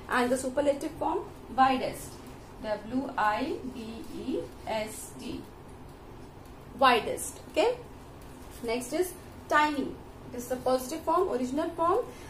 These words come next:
And I told you when there is Y, we remove Y and we add I E R in comparative and I E S T in superlative. So what it becomes? Tinier, T I N I E R. Tinier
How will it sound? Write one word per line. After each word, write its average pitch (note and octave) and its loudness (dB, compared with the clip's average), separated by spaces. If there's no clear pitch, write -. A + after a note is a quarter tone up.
And A3 2
I B3+ 2
told C#4+ 4
you D#4+ 2
when C4 2
there B3 8
is B3+ 0
Y, B3+ 8
we A#3+ 0
remove B3 4
Y C#4+ 8
and A3+ -2
we A#3+ -2
add A#3+ 2
I C4 6
E D#4 4
R B3+ 6
in A#3+ 2
comparative A3 2
and B3 2
I C4+ 8
E F#3 -4
S A3+ -2
T - 0
in B3+ 4
superlative. C#4+ 2
So B3+ -6
what B3+ -2
it D4+ -6
becomes? E4+ -2
Tinier, A#3+ 2
T B3+ 0
I B3 2
N C4+ 0
I A3+ 0
E A3 -10
R. F3 0
Tinier B3+ 2